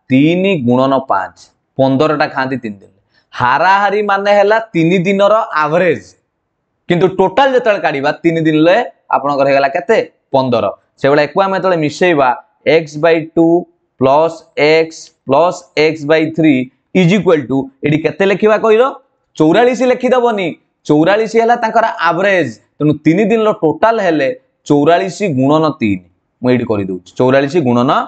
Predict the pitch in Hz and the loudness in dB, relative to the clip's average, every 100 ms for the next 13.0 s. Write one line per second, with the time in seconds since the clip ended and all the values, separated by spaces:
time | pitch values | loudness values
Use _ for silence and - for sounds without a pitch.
0 | - _ _ 185 156 95 - _ _ _ | -10 _ _ 0 0 -2 -8 _ _ _
1 | _ _ 139 196 254 151 - _ 131 135 | _ _ 0 2 0 -2 -10 _ -4 0
2 | 151 147 160 156 156 151 160 180 208 156 | 2 0 0 0 0 0 0 2 0 0
3 | 139 127 143 123 123 120 131 160 131 107 | -2 -2 -2 -2 -2 -2 -2 -2 -2 0
4 | 104 107 113 95 107 117 _ _ _ _ | -2 -4 -16 -18 -20 _ _ _ _ _
5 | _ _ - 143 - - _ _ _ 143 | _ _ -4 -4 -6 -18 _ _ _ -4
6 | 156 156 160 156 165 165 165 165 165 165 | -2 0 0 0 0 0 0 0 0 0
7 | 170 165 165 170 156 165 160 170 170 170 | 0 0 -2 -2 -2 0 0 0 0 0
8 | - 170 165 131 - _ _ _ _ - | 0 0 0 -2 -8 _ _ _ _ -2
9 | 147 170 165 175 180 160 165 170 170 175 | 0 0 0 -2 0 0 2 0 0 0
10 | 170 170 170 175 175 151 160 170 175 165 | 0 0 -2 -2 -2 0 0 0 -2 0
11 | 156 135 - 143 151 160 165 170 156 165 | -2 -2 -2 -2 0 0 0 0 2 2
12 | 170 165 165 170 165 175 185 170 135 | 2 2 0 0 -2 -2 -2 -2 -4